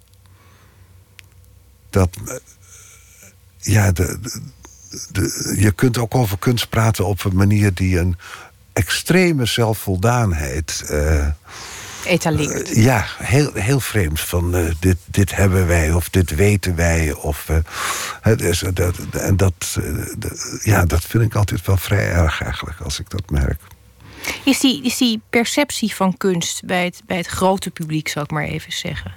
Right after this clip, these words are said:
Speaker 2: ehm, in jouw optiek veranderd? Zijn mensen,
Speaker 1: Oh, ja.
Speaker 2: komen mensen nog met die, met die openstelling? Of, of, of is het veel meer ook een,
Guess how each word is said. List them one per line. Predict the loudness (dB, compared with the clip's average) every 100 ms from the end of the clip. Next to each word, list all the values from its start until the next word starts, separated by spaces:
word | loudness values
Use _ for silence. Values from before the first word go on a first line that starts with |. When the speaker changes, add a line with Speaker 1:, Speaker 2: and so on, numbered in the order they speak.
| -16 -6
Speaker 2:
ehm, | -2 0 -2 -2 -2 -4 -8 -12 _ _ -20 -20 _ _ _ -20 _ _
in | 0
jouw | 2 2 0
optiek | -4 -8 -6
veranderd? | -4 0 0 0 -4 -10 -20 _ _ -20 -20 -20 -20 -20 -6
Zijn | 0 2
mensen, | 2 0 -2 -6 -8 -14 -16
Speaker 1:
Oh, | -10 -10
ja. | -8 0
Speaker 2:
komen | 2 2 2
mensen | 0 0 -2
nog | -4 -2
met | -2 -2
die, | -4 -8 -6
met | -6
die | -4 0
openstelling? | 0 0 -4 -2 -2 0 -4 -6
Of, | -8
of, | -8 -10 -10 -14
of | -14 -6 -4
is | -4
het | -6
veel | -2 0 2
meer | 0 0 -2 0
ook | 0 0 -4
een, | -6